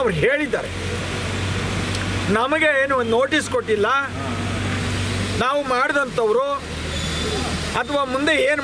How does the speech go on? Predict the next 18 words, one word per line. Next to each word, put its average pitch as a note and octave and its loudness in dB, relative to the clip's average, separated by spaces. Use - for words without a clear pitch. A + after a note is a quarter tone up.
ಮಾಡಬೇಕು D4 2
ಅಂತ C4+ 0
ವಿಷಯವನ್ನು C#4 2
ಕೊಟ್ಟಿಲ್ಲ. G#3 2
ತೆರವನ್ನು D#4 2
ಮಾಡಿಸ್ತೀವಿ, C4+ 0
ಮಾಡಿಸ್ತೀವಿ, C#4 0
ಮಾಡಿಸ್ತೀವಿ B3 0
ಅಂತ A3+ -2
ಹೇಳ್ತಾ B3 0
ಕಾರಣನ C4+ 0
ಮಾಡ್ತಾ B3+ 0
ಇದ್ದಾರೆ. C4+ 2
ಅವ್ರು B3+ 0
ಯಾವತ್ತೂ C#4 0
ಅವ್ರ B3 2
ತೀರ್ಮಾನವನ್ನು B3+ 0
ತಗೋತಾರೋ B3+ 0